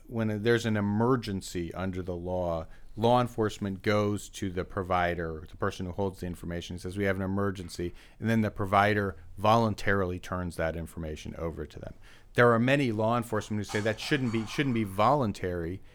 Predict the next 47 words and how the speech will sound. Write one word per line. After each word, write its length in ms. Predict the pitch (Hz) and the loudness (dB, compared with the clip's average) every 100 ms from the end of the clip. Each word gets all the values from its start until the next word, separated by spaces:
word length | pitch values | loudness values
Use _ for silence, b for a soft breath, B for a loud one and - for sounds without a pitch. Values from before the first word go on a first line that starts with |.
| b | b
Instead, 320 | 120 - 151 143 | -8 2 4 4
it 80 | |
should 160 | - 143 | 2 0
be 120 | 147 | 2
mandatory. 800 | 143 143 165 156 104 - - - | 4 4 4 2 4 10 12 10
If 120 | 110 | 2
we 140 | 147 160 | 2 2
say 340 | - 135 131 | 4 4 4
there's 280 | 131 120 104 | 4 0 0
an 80 | 107 | -4
emergency, 600 | 104 120 120 101 90 98 | 0 0 0 -6 -6 -2
that 240 | 104 110 | 0 0
should 180 | - 104 | -2 -4
be 120 | 104 | -4
enough, 300 | 90 92 - - | -2 -4 -6 -6
and 80 | 90 | -8
that 120 | 80 | -6
should 140 | 87 | -8
be 80 | 85 | -8
the 160 | 82 82 | -8 -6
end 160 | 80 | -6
of 60 | 80 | -8
the 80 | 78 - | -10 -16
discussion. 540 | - - 92 - - - B B B B B - | -16 -6 -4 -4 -10 -12 B B B B B 4
And 300 | 147 147 - - | 4 4 -4 -2
while 280 | 139 156 165 | 4 6 6
that 300 | 160 - - - | 4 2 -14 -8
has 240 | - 240 - | 0 2 4
some 240 | 208 180 | 2 2
appeal, 600 | 151 - 214 147 135 170 143 | 0 0 4 6 6 2 0
I 40 | |
mean, 360 | 135 131 123 127 b b b b - | 0 2 0 -4 b b b b -2
the 100 | 127 | 0
reality 800 | 131 143 147 185 196 151 120 110 | 2 2 4 4 4 2 2 2
is 220 | 107 - | 0 -2
that 120 | 107 | -2
when 160 | 113 117 | 0 0
we 120 | 117 | -2
look 280 | 120 156 160 | 0 -2 -2
at 120 | - | -6
the 80 | 113 | -8
transparency 960 | - 107 98 - - 107 151 - 175 | -4 -4 -4 -6 0 0 0 -2 -4
reports 520 | 175 170 - 185 185 - | -4 -6 0 0 0 -4
that 320 | 165 156 - | -6 -6 -4
the 100 | 226 | -4
providers 680 | 233 160 156 156 165 160 - | -2 -2 2 2 2 -2 -4
issue, 420 | 156 - 180 175 | -6 -6 -4 -6